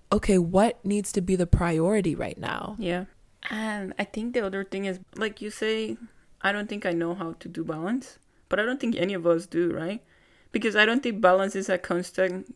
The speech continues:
Speaker 2: concept in your life. Like, s-, as seasons change, the balance you have to find is different for every season, right? So you can, you can master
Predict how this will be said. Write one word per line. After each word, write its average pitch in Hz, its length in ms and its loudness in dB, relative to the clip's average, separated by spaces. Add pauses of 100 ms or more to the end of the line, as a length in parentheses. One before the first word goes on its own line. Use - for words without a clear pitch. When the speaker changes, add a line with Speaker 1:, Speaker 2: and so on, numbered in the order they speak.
(120)
Speaker 2:
concept 180 540 -2
in 170 120 0
your 170 120 0
life. 160 340 -4
Like, - 280 -4 (520)
s-, - 220 -14
as 196 140 6
seasons 247 440 2
change, 226 520 0 (800)
the 185 140 2
balance 180 420 4
you 240 60 4
have 208 160 2
to 214 120 -8
find 208 280 -4
is 185 120 -6
different - 520 -6
for - 240 -4
every - 220 -6
season, - 380 -10 (800)
right? 202 260 0 (540)
So - 160 6
you 220 180 6
can, 247 300 2 (220)
you 208 140 -4
can 214 200 2
master 233 460 4